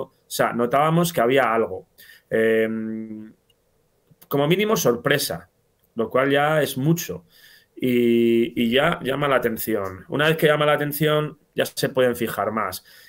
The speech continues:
Y es cierto que luego hay sustancia en Arizona. Pero eso también me lleva a la pregunta, ¿qué vio Chema Rey cuando nos vio en Salamanca? Pues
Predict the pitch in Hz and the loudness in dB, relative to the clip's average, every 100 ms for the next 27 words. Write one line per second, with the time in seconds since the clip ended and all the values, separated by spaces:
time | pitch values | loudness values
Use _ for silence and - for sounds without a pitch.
0 | _ 123 120 123 123 139 123 117 120 123 | _ -2 0 0 2 0 2 4 6 4
1 | 131 - - 131 - - - 92 92 - | 4 0 0 0 0 -8 -12 -12 -12 -16
2 | 85 - 104 104 - 127 151 170 160 156 | -18 -14 -12 -12 -4 0 2 4 4 4
3 | 160 156 139 131 135 143 117 104 135 143 | 4 4 4 4 4 4 2 0 2 4
4 | 139 135 131 127 131 135 131 120 117 117 | 6 4 2 0 2 2 4 2 2 0
5 | 110 120 117 113 110 113 127 139 110 101 | 2 4 4 0 -2 0 0 -2 -4 -4
6 | 113 113 - | 0 0 -2